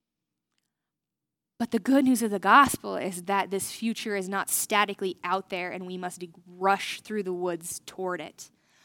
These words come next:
but that that future is coming towards us constantly.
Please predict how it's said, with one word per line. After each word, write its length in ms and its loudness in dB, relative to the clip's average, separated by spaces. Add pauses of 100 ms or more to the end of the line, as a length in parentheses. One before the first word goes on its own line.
(220)
but 140 2
that 200 4
that 220 2
future 580 -2
is 240 -4
coming 480 -2
towards 480 0
us 220 -4
constantly. 1000 0